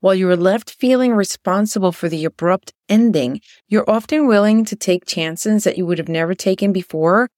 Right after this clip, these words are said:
to regain their favor and earn their trust again.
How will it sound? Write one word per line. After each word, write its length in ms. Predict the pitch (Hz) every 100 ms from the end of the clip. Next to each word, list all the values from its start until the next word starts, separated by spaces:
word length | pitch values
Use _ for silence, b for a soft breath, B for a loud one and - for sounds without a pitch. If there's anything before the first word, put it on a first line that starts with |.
| b _
to 120 | -
regain 520 | 208 190 185 202 277 - -
their 260 | 196 208
favor 560 | 208 190 185 185 233 269 b _ _
and 380 | 208 233 262 262 -
earn 280 | 196 190 190
their 120 | 180
trust 400 | 175 - 160 -
again. 380 | 156 143 151 214